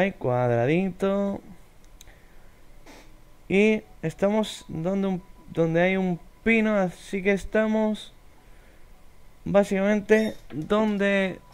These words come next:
sale la cueva, es decir, en el lago, a la derecha ese. Eso es, pues voy a tirar por aquí. Por aquí.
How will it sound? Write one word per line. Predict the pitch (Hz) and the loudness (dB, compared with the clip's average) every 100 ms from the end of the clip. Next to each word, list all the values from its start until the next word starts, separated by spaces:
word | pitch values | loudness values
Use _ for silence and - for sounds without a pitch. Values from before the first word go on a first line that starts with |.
| - - - | -20 -20 -20
sale | - - 165 165 165 160 156 151 143 139 131 131 | -8 0 2 4 4 4 4 2 2 0 -2 -6
la | - 135 135 | -2 -2 2
cueva, | 180 180 | 6 6
es | 170 | 6
decir, | 156 143 | 4 2
en | 143 | 4
el | 139 | 4
lago, | 175 180 185 185 - - | 6 8 8 8 2 -2
a | 135 | 0
la | 131 | 2
derecha | 135 139 139 | 2 0 0
ese. | 127 143 139 - - - - - - | 0 -2 -2 -8 -20 -20 -20 -20 -10
Eso | - 139 | 0 2
es, | 123 | 2
pues | - - 175 196 202 190 - - | -2 0 4 6 4 0 -6 -12
voy | 143 175 | 0 2
a | 180 | 4
tirar | 170 170 165 | 2 0 0
por | 160 | 0
aquí. | 139 - 160 185 180 - - - - - - - - - - - - - - - - - - - - - - - - - - - - | 0 0 0 0 -2 -16 -20 -20 -20 -20 -20 -20 -20 -20 -20 -20 -20 -20 -20 -20 -20 -20 -20 -20 -20 -20 -20 -20 -20 -20 -20 -20 -6
Por | 151 139 | 0 2
aquí. | 139 - 175 185 | 2 0 0 0